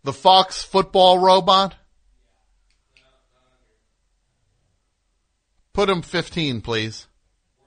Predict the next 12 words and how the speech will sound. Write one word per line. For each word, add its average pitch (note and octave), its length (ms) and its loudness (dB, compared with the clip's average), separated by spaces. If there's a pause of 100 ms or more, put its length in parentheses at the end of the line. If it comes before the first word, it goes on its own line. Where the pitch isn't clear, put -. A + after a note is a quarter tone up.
(640)
Yeah. B2 220 -6 (3250)
Best? F#3 520 -2 (200)
Let's C3 220 -10
see, A2 200 -8
who B2 140 -10
should B2 180 -12
go A2 120 -6
best? F#2+ 460 -10 (3000)
RoboCop, D#3 760 -2
put - 200 -10
twenty-three. G#2+ 760 -10 (1700)
Please. F#2 400 -16